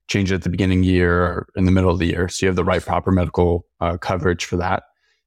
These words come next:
And then the other thing you can be doing is, um, uh, health savings account. If you're in a high deductible healthcare plan, you can start putting money in that, get a tax benefit.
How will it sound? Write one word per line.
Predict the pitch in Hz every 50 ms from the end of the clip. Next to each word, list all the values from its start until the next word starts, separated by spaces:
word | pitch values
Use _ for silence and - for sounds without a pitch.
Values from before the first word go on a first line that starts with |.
| _ -
And | 104 101 101
then | 98
the | 101 92
other | 98 104 104
thing | 98 - 107 98 101
you | 98 98
can | - 98 95
be | 95 92
doing | 92 98 95 95 92 92 92 90 -
is, | - 90 90 92 92 90 90 90 - - _ _ _ _ _ _ _ _ _ -
um, | 101 90 90 85 85 - - _ _ _ _ _ _ -
uh, | 98 95 87
health | 87 87 - 123 120
savings | - 147 139 123 98 85
account. | - 95 82 87 -
If | - 98 90
you're | 98 95
in | 92
a | 90
high | 98 95
deductible | 92 92 85 92 92 - 101 90 101 92 90
healthcare | 92 95 92 - - - 95 92
plan, | - - 98 98 95 95 98 98 95 _ _ _ _ _
you | - 107 98
can | - 98 95
start | - - 92 87 -
putting | - 98 95 98
money | 98 90 90 85
in | 90 95
that, | 113 127 135 131 - -
get | - 95
a | 90
tax | - - 98 98 101 - -
benefit. | - 107 107 101 - - 107 107 107 -